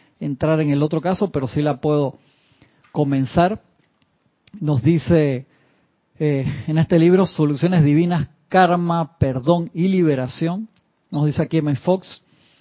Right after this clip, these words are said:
"Karma, como verán, lejos de ser un castigo, es en realidad la oportunidad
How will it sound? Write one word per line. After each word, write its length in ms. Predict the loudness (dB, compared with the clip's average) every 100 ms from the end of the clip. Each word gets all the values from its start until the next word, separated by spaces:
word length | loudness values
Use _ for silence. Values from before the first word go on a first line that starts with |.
| _ _ _ _ _ _ _
"Karma, 640 | 2 2 4 2 0 -2 -6
como 280 | -6 -4 -2
verán, 500 | 0 2 0 -2 -4
lejos 960 | 0 4 4 4 0 -4 -2 0 2 0
de 180 | -2 -2
ser 420 | -4 0 0 0
un 180 | -2 -6
castigo, 960 | -10 -10 -10 -8 -6 -4 -4 -6 -8 _ _ _ _ _ _ _ _ _ 0
es 260 | 0 2 2
en 140 | 2
realidad 640 | 2 0 2 2 2 0 -8 _ _ _ -4
la 260 | -2 -2 -8 2
oportunidad 1500 | 6 6 4 _ 2 4 2 0 0 2 2 2 2 0 -2